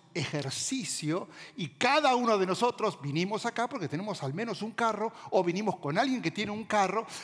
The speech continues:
y se cumple lo que él visionó, no el carro, que todos tengan un carro.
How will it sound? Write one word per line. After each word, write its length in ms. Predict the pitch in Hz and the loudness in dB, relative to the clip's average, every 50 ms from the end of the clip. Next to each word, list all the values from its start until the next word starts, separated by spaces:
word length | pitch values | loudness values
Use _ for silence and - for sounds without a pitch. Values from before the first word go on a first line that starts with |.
| - - - | -12 -6 -2
y 100 | 208 185 | 0 0
se 300 | - - - 160 - - | 2 2 0 0 0 0
cumple 380 | - 269 277 311 285 - 247 226 | -2 -2 -2 -2 -2 -2 0 2
lo 200 | 190 170 - - | 2 2 2 2
que 120 | 208 226 | 2 2
él 120 | 240 233 | 2 0
visionó, 640 | 208 214 180 - - 160 156 170 220 220 170 156 143 135 | -2 -4 -4 -2 -2 -2 -2 0 0 0 0 -2 -2 -2
no 200 | 156 202 254 254 | 0 2 2 2
el 220 | 214 151 - - | 2 0 -2 -2
carro, 460 | - 156 139 131 123 - 117 110 - - | 0 0 0 0 -2 -6 -10 -12 -10 -6
que 140 | - 156 139 - - - - - | -4 -4 -4 -4 -8 -14 -4 0
todos 560 | 277 262 240 190 160 135 120 - - - - | 2 2 2 0 -2 -6 -6 -8 -10 -6 -2
tengan 340 | 160 147 143 143 139 127 131 | -2 -2 -2 -2 -4 -4 -6
un 140 | 127 127 | -6 -8
carro. 480 | 117 - 135 117 - - - 104 98 | -6 -6 -6 -6 -6 -8 -12 -16 -18